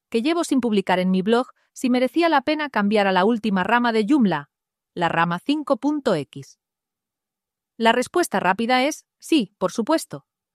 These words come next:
Siempre es conveniente tener la última versión de Joomla y migrar a Joomla cinco si aún estás en versiones anteriores.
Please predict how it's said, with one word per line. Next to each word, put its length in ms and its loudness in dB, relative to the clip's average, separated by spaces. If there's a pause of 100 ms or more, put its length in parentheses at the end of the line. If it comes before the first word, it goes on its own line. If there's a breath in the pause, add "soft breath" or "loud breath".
(160)
Siempre 400 -2
es 100 0
conveniente 600 2
tener 300 2
la 100 4
última 380 2
versión 320 0
de 120 2
Joomla 460 2 (160)
y 80 0
migrar 340 2
a 80 2
Joomla 460 0 (100)
cinco 460 -2
si 140 -6
aún 160 2
estás 320 0
en 100 0
versiones 460 0
anteriores. 580 -2